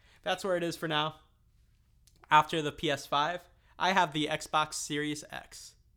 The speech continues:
It's literally just a box. And that's okay. It's a nice looking box. But, um,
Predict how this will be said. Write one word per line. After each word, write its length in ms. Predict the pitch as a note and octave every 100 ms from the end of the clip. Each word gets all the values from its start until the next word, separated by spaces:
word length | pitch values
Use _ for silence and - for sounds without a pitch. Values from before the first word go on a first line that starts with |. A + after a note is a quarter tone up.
| _
It's 200 | D3+ D3+
literally 460 | C#3+ D3 D3+ D#3+ D#3
just 220 | D#3 -
a 60 | C3+
box. 440 | F#3+ - - - _ _ _ _ _ -
And 80 | A3
that's 160 | A3
okay. 340 | G3+ G#3+ A3+ - - _ _ -
It's 140 | D#3
a 60 | F#3+
nice 260 | E3 E3
looking 240 | E3 D3+ D3
box. 460 | C3 D3 - - - _ _ _ _ _ _ -
But, 340 | C3+ C3 - - - - - - _ D3+
um, 460 | C#3+ C#3 C3 B2+